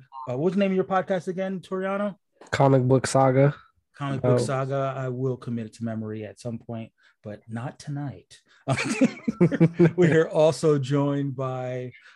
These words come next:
Speaker 1: uh, Carlos from the Racial Draft Podcast. I've heard of him.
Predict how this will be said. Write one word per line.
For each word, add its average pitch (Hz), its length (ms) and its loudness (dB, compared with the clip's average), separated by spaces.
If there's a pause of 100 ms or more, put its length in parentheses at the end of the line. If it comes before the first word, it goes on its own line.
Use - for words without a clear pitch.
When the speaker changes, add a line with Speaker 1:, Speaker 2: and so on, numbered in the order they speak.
Speaker 1:
uh, 110 200 -6
Carlos 165 920 0 (200)
from 127 80 -6
the 123 80 -4
Racial 143 260 -2
Draft 143 320 -4
Podcast. 127 560 -8
I've 131 160 -10
heard 117 200 -10
of 107 100 -16
him. 113 200 -14